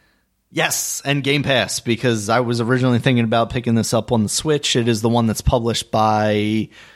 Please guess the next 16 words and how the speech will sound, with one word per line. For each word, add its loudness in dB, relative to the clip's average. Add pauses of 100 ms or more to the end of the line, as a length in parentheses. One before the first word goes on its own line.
(100)
Yacht -2
Club -2
Games, 2
the -4
people -4
who -2
did 0
Shovel 0
Knight, 0
and 2
looks 0
a 0
lot 0
like -6
The -6
Messenger. 0